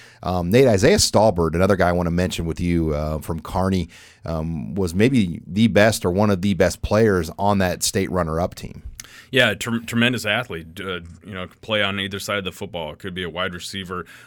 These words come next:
Speaker 2: or a D B. I think he's, he's slated to come in and, and play at defensive back, um, in this class, and, and he's got great size. I mean, six one, two hundred pound kid.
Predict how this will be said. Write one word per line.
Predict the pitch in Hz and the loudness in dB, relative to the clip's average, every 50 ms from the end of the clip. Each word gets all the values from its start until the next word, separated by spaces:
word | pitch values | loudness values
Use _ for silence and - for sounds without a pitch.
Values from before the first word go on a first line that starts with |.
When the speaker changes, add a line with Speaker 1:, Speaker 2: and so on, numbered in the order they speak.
| _ | _
Speaker 2:
or | - 90 92 95 | -10 -8 -6 -6
a | 95 | -6
D | 85 78 95 98 | -8 -8 -10 -8
B. | 87 92 92 98 101 98 98 | -8 -6 -6 -4 -4 -4 -6
I | 92 87 - | -8 -10 -16
think | - - 98 95 85 | -16 -14 -14 -12 -12
he's, | 87 90 82 - - - | -12 -12 -10 -10 -12 -12
he's | 78 90 87 - | -12 -10 -10 -8
slated | - 95 95 95 92 90 80 | -4 -4 -4 -4 -6 -8 -10
to | - - | -12 -12
come | - - 95 95 92 | -8 -8 -8 -6 -6
in | 92 95 95 92 | -6 -6 -6 -8
and, | 87 85 82 - | -8 -10 -10 -12
and | 78 90 - | -14 -14 -12
play | - 95 95 95 92 | -10 -8 -6 -6 -6
at | 90 85 73 | -6 -8 -8
defensive | 85 95 90 - 92 92 85 92 85 78 | -10 -14 -12 -10 -10 -10 -10 -10 -10 -8
back, | 85 87 92 90 92 - _ - - - - - - _ - | -8 -6 -6 -6 -6 -8 _ -20 -20 -20 -20 -20 -20 _ -16
um, | - 87 90 87 87 87 90 98 | -14 -12 -10 -10 -10 -12 -10 -10
in | 95 92 92 | -8 -8 -8
this | 92 92 - | -8 -8 -10
class, | - - 95 90 90 90 92 90 - - | -8 -6 -6 -4 -4 -4 -6 -8 -8 -8
and, | 85 82 82 85 - - | -8 -8 -8 -10 -12 -10
and | - 98 101 | -8 -8 -8
he's | 101 95 90 | -8 -8 -6
got | - 117 87 - | -6 -6 -6 -6
great | 87 90 101 113 - | -6 -8 -8 -8 -8
size. | - - 95 104 117 90 - 87 - | -10 -8 -8 -6 -6 -8 -10 -12 -14
I | 90 | -14
mean, | 82 | -14
six | 80 - - - 110 - - | -12 -12 -10 -10 -10 -10 -10
one, | - 92 101 104 101 98 98 | -10 -8 -8 -6 -6 -8 -8
two | 90 - 104 | -10 -10 -8
hundred | 98 95 95 90 | -8 -8 -8 -8
pound | - 98 92 92 87 | -8 -8 -8 -8 -10
kid. | - - 98 95 95 95 90 - | -8 -6 -6 -4 -4 -6 -8 -12